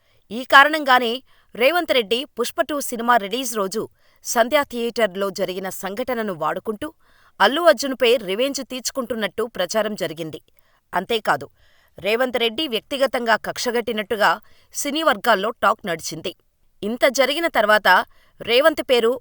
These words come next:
ఎవరైనా మర్చిపోతారా? మర్చిపోలేరు కదా. కానీ సినిమా వాళ్లకు భయం లేకుండా పోయింది. ఇంకో హీరో కూడా సీఎం పేరు మరిచిపోయాడు. అలా అనే కంటే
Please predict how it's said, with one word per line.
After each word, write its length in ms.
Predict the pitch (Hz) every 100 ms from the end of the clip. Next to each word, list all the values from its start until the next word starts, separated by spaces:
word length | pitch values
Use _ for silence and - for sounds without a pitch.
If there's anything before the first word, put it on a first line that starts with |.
| -
ఎవరైనా 400 | 175 208 233 247
మర్చిపోతారా? 800 | 185 165 - 240 220 170 165 302 _ _ _ _ 151
మర్చిపోలేరు 600 | 180 - 240 262 277 277
కదా. 320 | 277 269 302 - _ _ _ -
కానీ 320 | 330 330 330
సినిమా 380 | - 254 294 320
వాళ్లకు 340 | 311 311 294
భయం 320 | 220 180 202
లేకుండా 420 | 269 269 269 254
పోయింది. 420 | 262 254 214 170 - _ -
ఇంకో 360 | 180 208 277
హీరో 320 | 269 269 294 302
కూడా 300 | 285 262 330
సీఎం 340 | - 262 294
పేరు 240 | 277 262
మరిచిపోయాడు. 760 | 294 240 262 285 277 254 180 - _ _ -
అలా 240 | 196 233
అనే 300 | 208 202 240
కంటే 460 | - 208 220 226